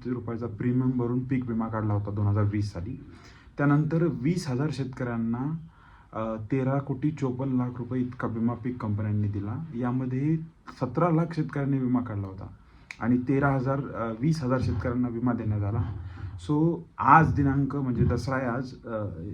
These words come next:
आज दोन सप-, ऑक्टोबर दोन हजार पंचवीस रोजी औरंगाबाद खंडपीठाने मित्रांनो यावर निर्णय दिलेला आहे आणि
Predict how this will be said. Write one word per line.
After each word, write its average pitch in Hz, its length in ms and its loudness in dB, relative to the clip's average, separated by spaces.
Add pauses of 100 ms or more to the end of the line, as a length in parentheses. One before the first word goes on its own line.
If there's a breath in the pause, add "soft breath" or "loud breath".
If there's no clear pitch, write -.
(260)
आज 113 260 -2
दोन 123 240 0
सप-, 113 420 -4
ऑक्टोबर 110 440 -2
दोन 123 180 -2
हजार 113 180 -4
पंचवीस 113 440 -4
रोजी 117 300 -4 (840)
औरंगाबाद 135 460 2 (100)
खंडपीठाने 123 580 2
मित्रांनो 113 360 2 (640 loud breath)
यावर 123 320 4
निर्णय 120 380 4
दिलेला 117 320 4
आहे 139 120 -2
आणि 120 640 -2